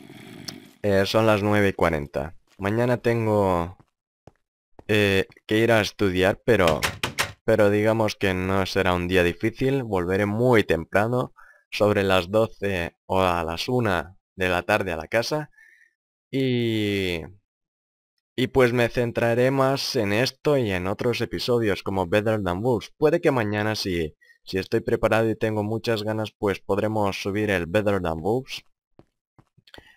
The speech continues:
que sería algo épico porque tengo muchísimas ganas ya de, de grabarlo. Os lo prometo que tengo muchísimas ganas.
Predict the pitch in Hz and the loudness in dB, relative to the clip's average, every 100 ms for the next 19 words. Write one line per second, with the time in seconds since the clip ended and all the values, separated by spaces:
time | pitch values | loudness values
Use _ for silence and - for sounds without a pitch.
0 | _ 110 107 110 117 110 107 - 104 107 | _ -4 0 0 0 0 0 -2 -4 -2
1 | 101 - - 104 - 98 131 - 110 - | -4 -4 -2 -2 -2 -4 -4 -2 -6 -2
2 | 87 80 - - _ 104 107 92 87 113 | -4 -4 -10 -18 _ -2 0 -2 -2 -2
3 | 110 101 92 104 104 92 87 98 107 92 | 0 -2 0 -2 -2 -4 -2 -2 0 -2
4 | 82 76 - - 87 95 92 95 113 120 | -4 -6 -10 -14 0 2 4 2 2 0
5 | 117 131 - 98 90 85 90 - 80 95 | -4 -6 -10 -4 -4 -2 -4 -2 -2 -2
6 | 123 - - 92 95 90 87 - 107 104 | -2 -6 -6 -4 -4 -6 -6 -4 -4 -4
7 | 87 82 98 120 131 - | -4 -2 -2 0 -4 -10